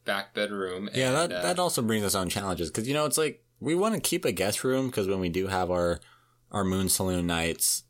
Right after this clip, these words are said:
Speaker 2: and, you know, just, I don't know.
Speaker 1: So basically, when I'm plastered and vomiting all over your house, I have to have somewhere to sleep. Is that what
Speaker 2: Yeah.
Speaker 1: you're saying?
Speaker 2: Yeah, because no
Speaker 1: I
Speaker 2: one likes sleeping on the couch.
Speaker 1: Yeah, but I, I don't have a problem with it.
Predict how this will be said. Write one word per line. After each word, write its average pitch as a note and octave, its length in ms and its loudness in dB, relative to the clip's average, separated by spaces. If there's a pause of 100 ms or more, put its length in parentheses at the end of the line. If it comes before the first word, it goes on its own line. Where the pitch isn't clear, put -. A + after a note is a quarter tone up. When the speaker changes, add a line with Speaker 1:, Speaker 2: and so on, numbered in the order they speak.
(120)
Speaker 2:
and, D#2 540 -2 (440)
you G2 120 -2
know, D#2+ 380 -2 (720)
just, - 380 2 (140)
I F#2+ 100 -2
don't D#2+ 100 -2
know. D#2 220 -2 (420)
Speaker 1:
So A#2+ 140 -2
basically, A#2 340 2
when G2+ 140 0
I'm G2+ 140 0
plastered G2 500 0
and G2 120 -6
vomiting G2 440 -4
all G2 160 -2
over G2 120 -4
your F#2 140 -2
house, F#2 340 -2
I G2 100 -2
have F#2+ 220 -6
to G#2 60 -4
have F2+ 140 -4
somewhere F#2+ 240 -6
to F#2+ 40 -2
sleep. G2 280 -4
Is G2+ 60 -4
that C#3 60 2
what E3 60 2
Speaker 2:
Yeah. A2 80 0
Speaker 1:
you're D2 80 -4
saying? G#2 220 -10 (120)
Speaker 2:
Yeah, C#3+ 140 0
because B2+ 280 2
no D#3 180 4
Speaker 1:
I F3 40 0
Speaker 2:
one F3+ 200 2
likes C#3+ 240 0
sleeping C3 300 -2
on A2 80 0
the - 60 0
couch. C#3 520 -4 (280)
Speaker 1:
Yeah, A2+ 280 0
but G#2 300 -4
I, D3+ 400 -2
I G3+ 200 -4
don't A3+ 180 -4
have F3+ 120 -4
a C#3+ 80 -2
problem D#3+ 460 -6
with - 160 -8
it. - 260 -8